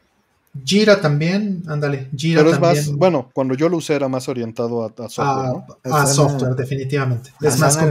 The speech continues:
Speaker 1: como
Speaker 3: las
Speaker 1: un sistema de
Speaker 3: alturas.
Speaker 1: tickets
Speaker 2: Ujú.
Speaker 1: que, que un sistema de tareas. Ajá. Jira. Ese usamos en,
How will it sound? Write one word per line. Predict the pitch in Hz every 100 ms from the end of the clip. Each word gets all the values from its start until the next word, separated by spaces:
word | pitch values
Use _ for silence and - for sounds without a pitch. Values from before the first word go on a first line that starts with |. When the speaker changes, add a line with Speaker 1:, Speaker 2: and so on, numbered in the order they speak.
| 131
Speaker 1:
como |
Speaker 3:
las | 131
Speaker 1:
un | 117
sistema | - 147 120
de |
Speaker 3:
alturas. | 110
Speaker 1:
tickets | 156 135 - - - _ -
Speaker 2:
Ujú. | 139 143 131 131 _ _ _
Speaker 1:
que, | 131 127 127
que | 139
un | 135 135
sistema | 143 - 135
de | 131
tareas. | 127 117 107 - - 151
Ajá. | 139 135 - _ _ _ _ _ _ _ _ 147
Jira. | 135 127 113 - - _ _ _ _
Ese | 147 135 151
usamos | 151 143 131 123
en, | 120